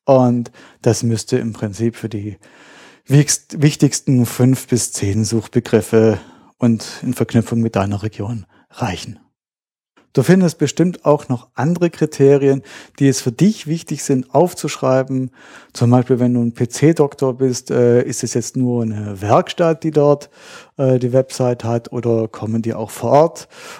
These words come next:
oder beim Systemhaus verschiedene andere Parameter. Da musst, je mehr du einfach sammelst, desto einfacher wirst du es nachher haben, ähm, deine Positionierung zu finden. Wenn du selber auf einem bestimmten Bereich schon spezialisiert bist,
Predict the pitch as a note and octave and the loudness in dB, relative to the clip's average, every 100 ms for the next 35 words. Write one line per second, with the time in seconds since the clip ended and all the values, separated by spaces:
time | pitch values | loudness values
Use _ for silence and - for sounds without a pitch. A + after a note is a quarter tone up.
0 | - C3+ C3+ C3 B2+ B2 A#2 A2+ A2 - | -2 2 6 6 4 2 -2 -4 -6 -2
1 | A2+ A2 A#2 A#2 G2+ - - - - A#2+ | -2 0 0 0 -2 -14 -16 -10 -10 -8
2 | A#2+ B2+ B2+ B2+ B2 A#2 G#2+ A2+ A2+ A2+ | -6 -4 -2 2 4 2 0 -8 -4 -2
3 | A#2 A2+ A#2 A2 - - - - - C#3 | -2 -2 -2 -4 -4 -20 -20 -10 2 4
4 | E3+ F3 E3+ D#3 F#3 G#3 G#3+ G3 E3+ E3+ | 4 2 2 6 8 8 4 2 0 2
5 | C3+ B2 A2 - E3 F#3+ F#3 F3+ _ - | 0 0 -4 2 2 4 0 -2 _ -20
6 | _ C#3+ B2 - - A#2 B2+ C3 C#3 B2+ | _ 2 2 0 -2 2 2 2 -2 -2
7 | B2+ B2+ - A2 A2+ A2+ A#2 G2 G#2 G#2 | 2 0 0 -2 0 0 -4 -4 0 0
8 | A#2 - - - _ - A2+ A2 A2 G#2+ | -2 -6 -20 -20 _ -4 0 0 -2 -6
9 | - G#2 G#2 A2 A#2 A2+ A2 G#2 G2+ G2+ | -2 0 0 0 0 -2 -4 -6 -6 -8
10 | - - B2+ G#2+ F#2+ - _ _ _ _ | -6 0 2 2 -2 -14 _ _ _ _
11 | _ _ _ _ - C3+ C#3 A#2 B2+ G#3 | _ _ _ _ 2 4 4 4 4 4
12 | G#3 - D#3 - C3 C3 B2 B2 A#2+ - | 4 4 2 2 0 2 2 0 -2 0
13 | D#3 F3+ C#3+ B2+ A#2+ A#2+ B2+ A#2+ B2+ A#2+ | 0 0 0 0 4 4 4 0 -6 -6
14 | - A2+ G#2 G2+ A2+ E3+ - D#3 D#3 | -6 -6 -8 -6 2 2 4 2 2